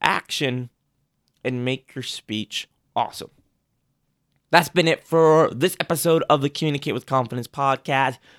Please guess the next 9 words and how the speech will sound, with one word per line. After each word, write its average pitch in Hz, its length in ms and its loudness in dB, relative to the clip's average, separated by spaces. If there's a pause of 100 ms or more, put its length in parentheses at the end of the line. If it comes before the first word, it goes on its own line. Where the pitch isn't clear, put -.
(100)
You 139 80 -6
can 127 100 -14
find 139 160 0
show 151 200 0
notes 147 420 -2 (400)
and 220 120 2
more 170 440 2 (500)
at - 360 -2 (120)
luke 151 380 0